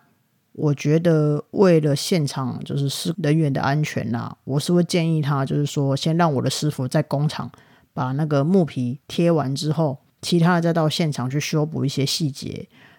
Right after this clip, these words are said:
那问他说他想要哪一种解决方式。其实基本上呢，有一个事件发生之后，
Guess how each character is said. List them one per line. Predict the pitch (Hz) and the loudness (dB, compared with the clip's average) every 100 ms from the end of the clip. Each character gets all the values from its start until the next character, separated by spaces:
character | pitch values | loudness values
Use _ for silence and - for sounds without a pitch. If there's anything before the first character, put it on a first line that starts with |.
| _ | _
那 | 185 170 147 - - 220 | 0 0 0 -4 -10 0
问 | 190 | 4
他 | 170 160 | 4 4
说 | 160 156 | 2 0
他 | 156 | 0
想 | 156 131 | 0 -2
要 | |
哪 | 151 131 | -2 -2
一 | |
种 | 160 160 | 0 0
解 | 143 131 | -2 -4
决 | 123 131 | -6 -6
方 | 143 135 | -6 -4
式。 | - 147 - _ | -4 -6 -8 _
其 | - 240 | -4 0
实 | 233 | 0
基 | 208 262 | 0 0
本 | 180 | 0
上 | 156 180 | 2 2
呢， | 165 165 - | 2 0 -2
有 | - 185 | 0 4
一 | |
个 | 208 | 4
事 | - 208 | 4 2
件 | 190 175 | 4 4
发 | 160 147 | 2 0
生 | 147 151 | 2 0
之 | 147 143 | 0 -2
后， | 135 | -2